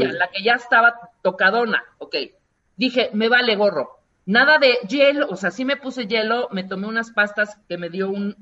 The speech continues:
Speaker 2: una doctora, unas pastillas para el dolor y para la inflamación. Y, perdón, después de la caída agarré la bici y me seguí dando mis vueltas en la bici, al otro día igual y al tercer día igual, porque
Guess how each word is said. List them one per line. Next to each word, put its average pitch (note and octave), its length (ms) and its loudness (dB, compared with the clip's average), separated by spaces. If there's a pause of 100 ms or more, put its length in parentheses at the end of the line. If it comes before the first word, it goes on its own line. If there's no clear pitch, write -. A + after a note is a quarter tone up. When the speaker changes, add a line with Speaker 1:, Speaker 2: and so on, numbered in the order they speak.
(120)
Speaker 2:
una F#3+ 320 -6
doctora, F#3 600 0 (500)
unas G3+ 160 -2
pastillas G3 480 -2
para F3 160 -2
el F3 100 -6
dolor F3+ 260 -2
y G3+ 40 -6
para F#3+ 200 -4
la E3+ 40 0
inflamación. E3+ 840 -6 (480)
Y, C4 360 0 (360)
perdón, G#3+ 440 2
después F#3+ 300 -4
de F4+ 80 -2
la F4 140 2
caída A#3 320 0
agarré G#3 280 2
la F4 140 4
bici C#4+ 440 -4
y A3+ 100 -6
me F3+ 120 -2
seguí F#3 280 -6
dando D#4+ 340 0
mis B3 200 -8
vueltas A3+ 420 -4
en G3 80 -4
la E3+ 80 0
bici, A3+ 440 -8
al F#3 160 0
otro D4+ 240 -4
día D4 140 -6
igual A#3+ 480 2
y G#3+ 80 -4
al F3 140 -2
tercer G3+ 320 -8
día A3+ 180 -2
igual, B3+ 360 0
porque D#3 360 -4